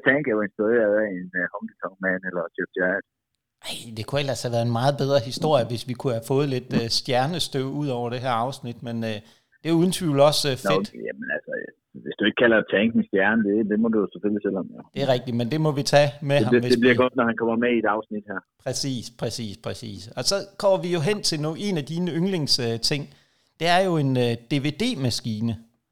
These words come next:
Speaker 2: Og det er jo fedt, at no-, der virkelig er noget, øh, vintage, øh, udstyr, som var meget, meget fancy på det tidspunkt.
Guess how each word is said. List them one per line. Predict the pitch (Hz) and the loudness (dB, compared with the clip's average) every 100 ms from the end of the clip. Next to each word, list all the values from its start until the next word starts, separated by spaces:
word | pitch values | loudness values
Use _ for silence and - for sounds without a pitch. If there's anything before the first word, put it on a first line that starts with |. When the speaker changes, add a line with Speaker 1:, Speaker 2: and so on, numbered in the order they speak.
| _ - | _ -6
Speaker 2:
Og | |
det | 165 | 0
er | 180 | 0
jo | 185 190 | 2 0
fedt, | 202 - 131 | 0 -2 -2
at | 139 | 0
no-, | 131 123 | -2 0
der | 131 123 160 | 0 2 0
virkelig | 165 143 135 | 0 0 0
er | 147 | 2
noget, | 139 123 120 | 0 0 0
øh, | 117 107 110 | -2 -2 -2
vintage, | 156 180 139 123 - - - | -2 -2 -6 -8 -10 -12 -10
øh, | 113 110 160 | -8 -6 -6
udstyr, | 165 - 117 107 | -6 -6 -6 -6
som | 110 101 101 113 | -8 -10 -2 0
var | 113 110 | 2 2
meget, | 143 147 113 - _ _ _ _ _ - 123 | 0 0 -4 -10 _ _ _ _ _ -8 0
meget | 131 - | 0 2
fancy | 151 165 - 127 | 0 0 -2 -4
på | 139 147 | -4 -4
det | 160 | -4
tidspunkt. | 170 170 156 147 | -6 -6 -8 -10